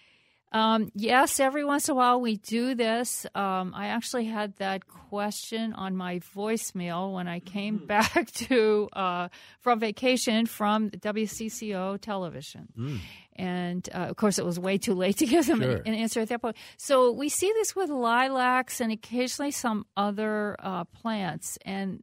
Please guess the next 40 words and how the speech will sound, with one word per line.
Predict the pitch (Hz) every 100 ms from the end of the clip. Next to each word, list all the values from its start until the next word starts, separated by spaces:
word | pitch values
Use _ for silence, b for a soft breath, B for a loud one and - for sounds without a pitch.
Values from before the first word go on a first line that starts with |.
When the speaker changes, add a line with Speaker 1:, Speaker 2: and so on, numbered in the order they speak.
| -
Speaker 1:
what | 208 240 247
happens | 277 277 302 262
is | 226
just | - 233 226 -
great | 202 202 226 -
growing | 220 220 262 277
conditions, | 233 196 180 180 - 214 226 269 - b b b b
and | 208 214 214 214 196
the, | 208 202 202 190
uh, | - 180 180
plant | - 226 214 -
forms | - - 226 233 240 254 254 -
that | 208 202 196 - -
bud | 214 226 233
for | - 220
next | 214 - - -
year, | 233 240 233 240 233 b b
might | 202 220
go | 220 220
through | 214 - 220 214 208 185 _ _
kind | 208 202 208
of | 185
a, | 175 170 -
a | 190
dry | 170 185 190 196 208
period | 247 208 202 202 180
or | 175
dormant, | 208 202 208 202 196 190
and | 185 196
then | 190
all | 196
of | 208
a |
sudden | - 175
it | - -
rains | 262 254 240 233 208
and | 175
it | 165
thinks, | - 190 190
"Hey, | - 359 330 160